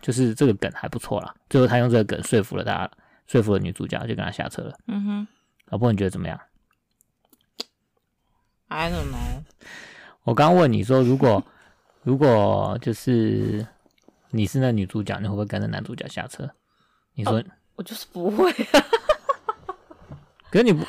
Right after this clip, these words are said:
Speaker 1: 嗯，可是你又不会，不会觉得说你们有一个很愉快的这个 conversation 可以？
Speaker 2: 我觉得我甚至不会去跟他去餐车吃饭，就是都不会。
Speaker 1: 所以你是防备心很，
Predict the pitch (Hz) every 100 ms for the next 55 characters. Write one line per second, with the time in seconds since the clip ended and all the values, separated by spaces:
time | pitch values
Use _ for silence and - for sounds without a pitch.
0 | - 120 117 117 117 120 131 - - -
1 | - - - - - - - - 202 214
2 | 147 190 165 151 175 - 185 190 156 147
3 | 147 143 - - - - - 120 120 117
4 | 113 127 151 120 - 104 113 110 - 135
5 | 101 95 95 120 107 95 92 _ - -
6 | 92 104 104 104 104 101 - 113 104 -
7 | _ _ - - - 226 269 427 359 160
8 | 254 254 254 190 185 220 233 220 190 190
9 | 196 208 - 160 170 175 156 - 151 -
10 | - - - _ _ _ 196 214 185 170
11 | - - 220 - - - 220 117 165 156
12 | - 110 113 120 - 98 98 98 - -
13 | 98 90